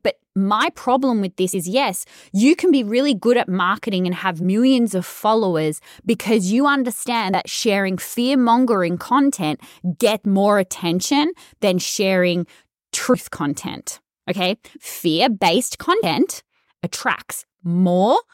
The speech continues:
followers than truth-based content, meaning, like, it's w-, more of a well-rounded approach. It's not as dramatic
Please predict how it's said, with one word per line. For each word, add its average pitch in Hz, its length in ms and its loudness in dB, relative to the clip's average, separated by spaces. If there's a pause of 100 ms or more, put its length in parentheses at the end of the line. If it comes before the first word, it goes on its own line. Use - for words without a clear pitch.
(560)
followers 220 720 2 (180)
than 170 480 0
truth-based 190 960 -2
content, - 380 -4
meaning, 202 340 0
like, 180 320 -2 (640)
it's 196 300 0 (280)
w-, 202 320 0
more 226 280 4
of 208 120 0
a 180 100 4
well-rounded 202 920 0
approach. 180 460 -2
It's - 140 -12
not 196 240 4
as 190 200 0
dramatic 180 1040 -2